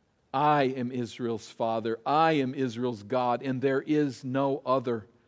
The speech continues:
And so this image provokes God to that type of holy jealousy. It is a product of the intensity of his love for his people. Verse five.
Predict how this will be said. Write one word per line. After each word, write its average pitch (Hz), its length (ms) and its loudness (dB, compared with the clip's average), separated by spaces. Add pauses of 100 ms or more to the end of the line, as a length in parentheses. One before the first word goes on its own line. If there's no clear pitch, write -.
(320)
And 117 100 -12
so 160 260 2
this 147 340 -2
image 160 520 0
provokes 147 500 0
God 147 480 2
to 131 260 -6
that 139 300 0
type 147 440 0
of 113 100 -6
holy 139 440 0
jealousy. 113 680 -4 (1160)
It 135 100 -4
is 139 140 0
a 139 60 2
product 156 680 2
of 127 80 0
the 127 120 0
intensity 127 800 -6
of 107 60 -4
his 110 180 -6
love 117 300 0
for 107 160 -8
his 104 160 -10
people. 107 460 -8
Verse 110 260 -6
five. 107 460 -6